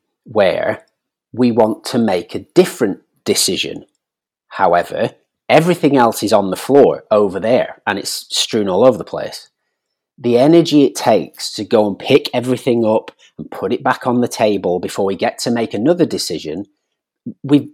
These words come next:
we've drained ourselves already. Choice means everything's on the tabletop,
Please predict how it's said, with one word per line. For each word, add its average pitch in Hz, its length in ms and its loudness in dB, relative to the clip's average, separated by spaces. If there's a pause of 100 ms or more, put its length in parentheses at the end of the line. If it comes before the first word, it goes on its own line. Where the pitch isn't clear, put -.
(120)
we've 139 160 -4
drained 151 400 0
ourselves 78 480 -4
already. - 380 -12 (640)
Choice - 880 0 (400)
means 107 480 -8 (280)
everything's 170 480 2
on 160 160 4
the 160 40 2
tabletop, 87 760 -4